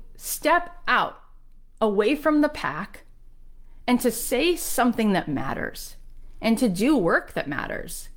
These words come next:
And again, that's why for those of you who are gonna say,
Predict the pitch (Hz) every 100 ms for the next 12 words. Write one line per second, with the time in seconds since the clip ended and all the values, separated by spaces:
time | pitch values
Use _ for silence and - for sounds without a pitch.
0 | - 196 247 185 254 359 170 202 233 -
1 | 269 262 247 208 220 254 269 240 208 196
2 | 190 190 180 175